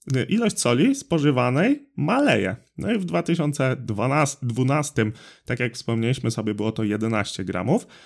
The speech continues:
a kolejno co dwa lata wcześniej mamy jedenaście przecinek osiem, jedenaście przecinek dziewięć, trzynaście, trzynaście i pół, czternaście przecinek dwa, czternaście przecinek cztery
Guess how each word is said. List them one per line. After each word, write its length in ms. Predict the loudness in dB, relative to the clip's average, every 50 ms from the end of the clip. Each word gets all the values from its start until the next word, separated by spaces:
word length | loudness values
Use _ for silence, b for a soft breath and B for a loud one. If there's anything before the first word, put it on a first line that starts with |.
| B B B
a 180 | -2 -2 -2 0
kolejno 720 | 2 2 4 6 6 4 6 4 4 4 4 2 -2 -8
co 140 | -2 0 0
dwa 220 | 0 2 2 2 4
lata 280 | 4 2 2 2 0
wcześniej 500 | -2 0 -2 -2 -2 0 0 0 0 2
mamy 320 | 2 2 2 2 2 2 2
jedenaście 520 | 0 0 0 2 2 0 0 0 -2 -4
przecinek 440 | -4 -4 -6 -6 -6 -8 -8 -6 -2
osiem, 360 | 0 0 0 2 0 0 2
jedenaście 460 | 2 2 0 0 -2 -2 -4 -4 -6 -6
przecinek 440 | -4 -4 -6 -4 -4 -2 -2 0
dziewięć, 480 | 2 2 4 4 4 4 2 2 -2 -8
trzynaście, 720 | -12 -12 -8 -4 0 2 4 4 2 0 -2 0 0 0
trzynaście 580 | 0 -2 -6 -6 -2 0 0 -2 -2 -2 -2 -2
i 60 | -2
pół, 260 | 0 2 2 2 2
czternaście 640 | 0 -2 -4 -4 -2 0 0 0 0 -2 -2 -4 -8
przecinek 380 | -6 -6 -8 -6 -2 -2 0 0
dwa, 200 | 2 4 2 2
czternaście 520 | 2 0 -4 -4 -2 -2 -2 -2 -2 -6
przecinek 400 | -4 -4 -6 -6 -4 -6 -6 -6
cztery 420 | -6 -8 -2 0 2 4 4 2